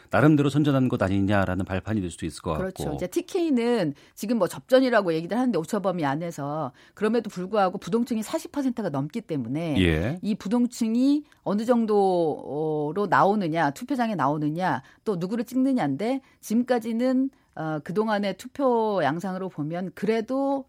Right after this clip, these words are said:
Speaker 2: 보수 쪽이 좀 숨어 있는 거 아니냐. 그러니까
Speaker 1: 음.
Speaker 2: 샤이 보수가 가장 많이 숨어 있을 때가 티케이다라는 것 때문에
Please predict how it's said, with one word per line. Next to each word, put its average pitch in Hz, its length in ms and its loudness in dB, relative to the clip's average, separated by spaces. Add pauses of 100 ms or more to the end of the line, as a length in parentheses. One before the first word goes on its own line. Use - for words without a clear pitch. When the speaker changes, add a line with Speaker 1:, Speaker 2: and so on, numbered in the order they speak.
Speaker 2:
보수 220 240 -4
쪽이 240 280 -4
좀 196 140 -6
숨어 226 240 -4
있는 196 200 -2
거 190 80 -4
아니냐. 147 320 -2 (140)
그러니까 131 100 -4
Speaker 1:
음. 92 100 4
Speaker 2:
샤이 - 120 2
보수가 247 280 -2
가장 320 320 -4
많이 170 180 0
숨어 254 220 -2
있을 233 200 -6
때가 233 380 -2 (280)
티케이다라는 185 680 0
것 170 160 -4
때문에 247 560 0